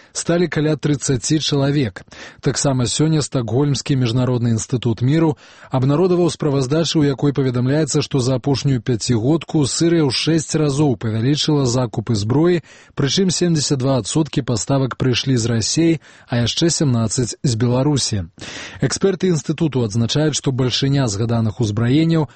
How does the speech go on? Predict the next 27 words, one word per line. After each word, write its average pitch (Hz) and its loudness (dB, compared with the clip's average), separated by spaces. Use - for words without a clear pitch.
маюць 143 0
стратэгічны 127 0
характар 151 0
і 147 2
не 175 2
выкарыстоўваюцца 156 0
ў 135 0
барацьбе 113 0
супраць 104 -2
паўстанцаў. 117 0
Яны, 156 2
аднак, 143 -2
могуць 139 0
спатрэбіцца 127 -2
рэжыму 123 0
Башара 113 0
Асада 151 0
для 151 2
абароны 139 0
ад 117 -4
замежных 120 0
авіяўдараў, 117 0
калі 113 0
б - -16
падзеі 123 0
атрымалі 120 0
развіццё 101 -2